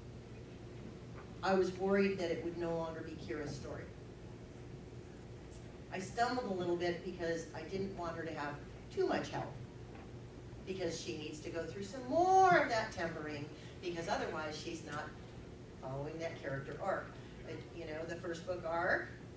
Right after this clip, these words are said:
second book arc, if I have a third book, I want her to have a character arc in each story. I don't want it to end up being one of those Twilight things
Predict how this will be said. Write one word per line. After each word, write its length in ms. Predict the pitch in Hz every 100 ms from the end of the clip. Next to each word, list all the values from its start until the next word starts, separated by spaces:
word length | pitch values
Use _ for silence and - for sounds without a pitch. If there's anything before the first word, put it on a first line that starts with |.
| - -
second 360 | - 151 165
book 180 | 170 175 175
arc, 340 | 185 196 339 185
if 100 | 170
I 60 |
have 160 | 170 160
a 40 |
third 340 | - 160 165 170
book, 360 | 208 233 - -
I 280 | - - 175
want 260 | 190 233 -
her 160 | 196 196
to 80 | 190 -
have 240 | 147 170 196
a 40 | 202
character 420 | 208 - - -
arc 280 | 151 151 - -
in 220 | 170 170 170
each 220 | 156 - - - -
story. 540 | - 185 180 165 - - - - 160
I 40 |
don't 140 | 175 190
want 220 | 208 247
it 140 | 175
to 160 | - 165
end 160 | 165 165
up 80 | - -
being 320 | 226 208 180
one 120 | 165
of 60 | 165
those 240 | 156 156 -
Twilight 420 | 151 185 202 151 -
things 220 | 165 160